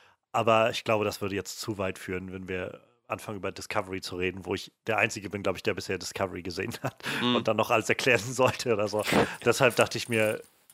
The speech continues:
Speaker 1: reicht's auch, Picard zu nehmen, zumal der mich auch noch am meisten fasziniert von diesen, äh,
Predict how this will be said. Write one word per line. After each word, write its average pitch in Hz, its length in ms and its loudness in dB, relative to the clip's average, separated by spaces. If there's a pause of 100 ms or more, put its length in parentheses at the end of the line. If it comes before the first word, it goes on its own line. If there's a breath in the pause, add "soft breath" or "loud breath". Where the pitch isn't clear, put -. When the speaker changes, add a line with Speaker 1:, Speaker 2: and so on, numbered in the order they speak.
(120)
Speaker 1:
reicht's 139 340 4
auch, 135 140 6 (240)
Picard 120 400 0
zu - 100 -8
nehmen, 104 160 -4
zumal 147 340 6
der 139 260 4
mich 131 180 0
auch 113 100 0
noch 110 140 -2
am 101 160 -2
meisten 107 720 -2 (440 soft breath)
fasziniert 110 600 0
von 92 180 -6
diesen, 90 460 -10
äh, 87 440 -6